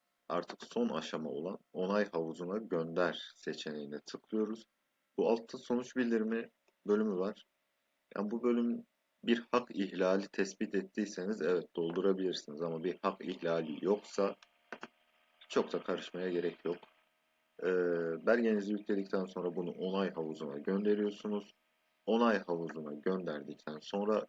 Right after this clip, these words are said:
ödeme talebi listesi kısmını çalışmaya başlayacağız. Evet, e, görevlerimde tamamladığımız talebimiz ödeme talebi listesine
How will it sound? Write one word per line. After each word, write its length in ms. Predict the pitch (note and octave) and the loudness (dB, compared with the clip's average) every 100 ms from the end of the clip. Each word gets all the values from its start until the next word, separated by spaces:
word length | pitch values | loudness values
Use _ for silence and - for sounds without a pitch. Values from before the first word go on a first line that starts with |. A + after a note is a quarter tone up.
| - | -4
ödeme 380 | F2 F#2+ A2+ A#2 | -2 0 2 0
talebi 460 | - E2+ E2+ G2+ | -2 -4 -2 -2
listesi 440 | G2 - - - - | -2 -6 -12 -12 -12
kısmını 500 | - G#2+ - E2 G#2+ | -6 -8 -6 -6 -6
çalışmaya 580 | A#2 F#2+ C#2+ - F2 G#2 | -4 -4 -4 -6 -2 -2
başlayacağız. 420 | E2+ - - - - _ _ _ _ _ _ _ _ _ _ _ _ _ - | -2 -4 -10 -16 -20 _ _ _ _ _ _ _ _ _ _ _ _ _ -4
Evet, 520 | G2+ - - - - | -4 -6 -8 -6 -4
e, 460 | F#2+ F2+ F2+ F2+ | -2 -2 -2 -2
görevlerimde 920 | E2+ F#2 F#2 F#2+ F#2 G2+ G2+ G2+ G2+ G2 - _ _ | -2 0 0 0 0 -2 0 0 0 0 -10 _ _
tamamladığımız 800 | - F2+ F2+ F2+ F2 E2+ E2 D#2+ | -6 -2 -2 0 0 0 -2 -6
talebimiz 720 | - F#2+ F#2+ E2+ F2+ G2+ - - _ _ _ _ _ _ _ - | -2 0 0 0 -6 -6 -10 -16 _ _ _ _ _ _ _ -6
ödeme 380 | F2+ E2 F2+ G2 | -2 0 0 0
talebi 400 | F2+ D#2 C#2+ D#2 | 0 -2 -4 -6
listesine 680 | E2+ - D2 - D2+ D#2 | -6 -6 -8 -8 -6 -6